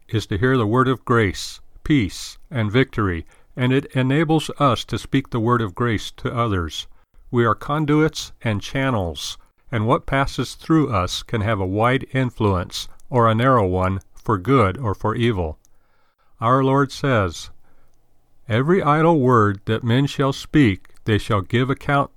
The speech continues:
thereof in the day of judgment." Matthew twelve thirty-six.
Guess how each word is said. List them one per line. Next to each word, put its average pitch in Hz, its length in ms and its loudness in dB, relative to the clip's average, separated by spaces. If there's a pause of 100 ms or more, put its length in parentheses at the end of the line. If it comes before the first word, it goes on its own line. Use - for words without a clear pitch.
thereof 123 680 0
in 101 160 -2
the 95 80 0
day 117 340 0
of 127 200 -4
judgment." 101 520 -2 (640)
Matthew 107 400 -2
twelve 107 500 -4
thirty-six. - 920 -4